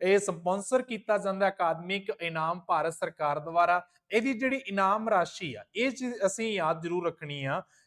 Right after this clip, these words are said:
ਜਿਹੜੀ ਇਨਾਮ ਰਾਸ਼ੀ ਆ, ਉਹ ਇੱਕ ਲੱਖ ਰੁਪਏ ਦਿੱਤੀ ਜਾਂਦੀ ਹੈ, ਯੂ ਐਸ ਏ ਡਾਲਰ ਤੇਰਾਂ ਸੌ, ਠੀਕ ਹੈ ਜੀ, ਇਹ ਚੀਜ਼ ਯਾਦ ਰੱਖਣਾ ਹੈ।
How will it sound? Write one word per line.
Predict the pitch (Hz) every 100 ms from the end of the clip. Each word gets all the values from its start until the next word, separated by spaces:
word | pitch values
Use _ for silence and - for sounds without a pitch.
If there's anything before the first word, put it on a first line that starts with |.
| _
ਜਿਹੜੀ | 185 240
ਇਨਾਮ | 202 190 185 214 233
ਰਾਸ਼ੀ | 196 190 - 226
ਆ, | 226
ਉਹ | 226 208
ਇੱਕ | 208 -
ਲੱਖ | 247 202 -
ਰੁਪਏ | 202 196 202
ਦਿੱਤੀ | 165 160 190 185
ਜਾਂਦੀ | 160 160 160 180
ਹੈ, | 190
ਯੂ | 165 170
ਐਸ | 175 175
ਏ | 190
ਡਾਲਰ | 160 151 160 175
ਤੇਰਾਂ | - 175 165 147
ਸੌ, | - - _ -
ਠੀਕ | 202 247
ਹੈ |
ਜੀ, | 208
ਇਹ | 226 190
ਚੀਜ਼ | 202 180
ਯਾਦ | 156 139
ਰੱਖਣਾ | 147 139
ਹੈ। | 117